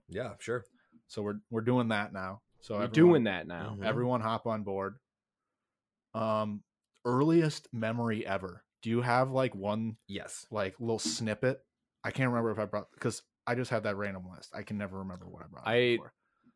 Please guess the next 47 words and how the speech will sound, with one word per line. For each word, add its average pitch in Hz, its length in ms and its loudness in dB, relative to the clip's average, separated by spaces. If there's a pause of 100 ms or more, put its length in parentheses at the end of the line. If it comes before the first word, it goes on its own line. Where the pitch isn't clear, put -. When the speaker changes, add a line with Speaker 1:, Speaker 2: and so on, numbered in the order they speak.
(240)
Speaker 3:
uh, 95 540 0
rat 104 300 -2
poison 92 380 -8
when 90 100 -12
I 90 80 -12
was, 92 140 -12
like, 90 200 -12
two, 90 220 -8
and 87 80 -12
I 87 60 -12
remember 90 320 -12
doing 90 280 -12
it. 92 220 -14
Speaker 2:
Damn. 110 380 -4
Speaker 1:
You 107 140 -10
remember 104 240 -2
making 101 280 -4
the 95 40 -6
Speaker 2:
See, 123 160 0
Speaker 1:
decision 113 200 0
Speaker 2:
I, - 20 -6
Speaker 1:
to 92 60 -6
do 95 120 -2
it? 120 100 0
Speaker 2:
you 131 40 2
just, 131 260 -2
Speaker 3:
Mm-hmm. 82 100 -14 (240)
Speaker 1:
You 101 80 -20 (320)
Speaker 2:
I 107 120 0
Speaker 1:
contemplated - 20 0
Speaker 2:
just 156 200 0
Speaker 1:
it? - 20 -8
Speaker 2:
have, 147 300 2
like, 151 220 -4
this 117 200 -4
weird 113 440 -4
snippet 113 420 -2
of 101 80 -2
memory 107 560 -2
of 107 140 -8
my 107 160 -4
mom 104 340 -4
carrying 104 380 -2
me 107 100 -4
through 101 260 -6
a - 20 -8
hallway. 95 360 -4